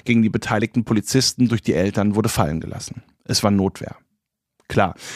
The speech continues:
wenn jemand wirklich mit dem Messer vor dir steht, nur hätte man hier, wie auch bei Sammy, ja vielleicht viel früher, viel behutsamer und deeskalierender ansetzen können.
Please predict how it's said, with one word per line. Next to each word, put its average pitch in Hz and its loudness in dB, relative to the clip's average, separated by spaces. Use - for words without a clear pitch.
wenn 113 4
jemand 113 4
wirklich 143 2
mit 127 0
dem 113 6
Messer 127 4
vor 123 2
dir 117 2
steht, - 0
nur 120 6
hätte 139 0
man 117 6
hier, 139 6
wie 120 4
auch 117 4
bei 110 2
Sammy, 143 4
ja 123 2
vielleicht 135 2
viel 156 4
früher, 143 2
viel 113 2
behutsamer 123 4
und 110 2
deeskalierender 107 4
ansetzen - -6
können. - -8